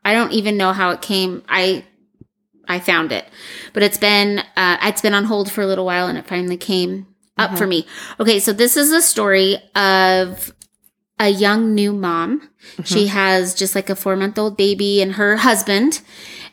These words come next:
Speaker 1: and they have to go and take care of her grandmother who is getting old, and she had a stroke, and they're worried about her health. And she lives on a farm in a small town, and nobody wants to,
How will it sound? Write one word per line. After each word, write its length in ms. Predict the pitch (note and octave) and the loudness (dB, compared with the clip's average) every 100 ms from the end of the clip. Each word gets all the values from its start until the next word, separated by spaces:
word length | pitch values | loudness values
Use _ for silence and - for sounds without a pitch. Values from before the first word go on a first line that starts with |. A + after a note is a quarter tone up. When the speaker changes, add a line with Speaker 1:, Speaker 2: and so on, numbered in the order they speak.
| - | -4
Speaker 1:
and 280 | A3 G#3+ F#3+ | -2 0 2
they 420 | G#3 G#3 G#3+ A3+ - _ - | 4 6 4 2 -2 _ -12
have 240 | - G#3+ G3+ | -4 -4 -2
to 80 | G#3 | 0
go 340 | G#3 F#3 F#3 - | 2 4 2 0
and 140 | F3+ | -2
take 220 | F3+ F#3+ F3+ | 0 0 0
care 500 | G3+ F3 E3 E3 - | 0 2 2 0 -4
of 160 | F3 E3 | -6 -4
her 180 | - F#3+ | -2 -2
grandmother 540 | F#3 F3 E3+ E3 D#3+ | 0 0 0 0 -2
who 120 | E3+ | 0
is 120 | F#3 F3+ | 0 2
getting 260 | F#3+ F#3 - | 0 0 -2
old, 260 | E3+ E3 | -2 -2
and 100 | E3 | -2
she 120 | F3 E3 | -6 -6
had 100 | D#3 | -4
a 40 | |
stroke, 640 | - - A#3+ A#3 A3 A3 | -2 2 4 4 2 0
and 100 | E3+ | -4
they're 120 | D#3+ | -4
worried 300 | E3 G#3 G#3+ | -4 0 0
about 420 | G3+ G3+ G3+ - - - - - | 2 0 0 0 -6 -20 -20 -12
her 180 | - E3 | -2 0
health. 540 | E3 B3 A#3+ A3+ - - _ | 2 2 2 2 -4 -18 _
And 460 | F#3 F#3+ F3+ F3 E3+ | 0 4 6 4 2
she 120 | - | 0
lives 200 | F3+ F3 | 0 0
on 120 | G3 | 0
a 60 | C4 | -2
farm 480 | - A3+ G#3+ G#3 G#3 | -2 0 2 0 0
in 80 | F#3 | -2
a 40 | |
small 320 | F#3 F#3+ F#3 | -2 -2 -2
town, 460 | G#3 G#3+ F#3 F3 F3 - F3+ | -2 -2 0 2 0 -2 -2
and 240 | F3+ F3 - - - F#3+ | -4 -4 -14 -20 -20 -10
nobody 720 | F#3+ F#3+ G3 A3 A#3 A#3+ B3+ - - - - - - | -2 0 2 0 -2 -2 -2 -6 -20 -16 -14 -12 -10
wants 800 | G3 G3 G3 F#3+ - - - - _ - | -6 0 0 0 -2 -2 -2 -2 _ -4
to, 640 | - A#3 G3+ F#3+ F#3 F3+ | 0 2 4 4 2 -2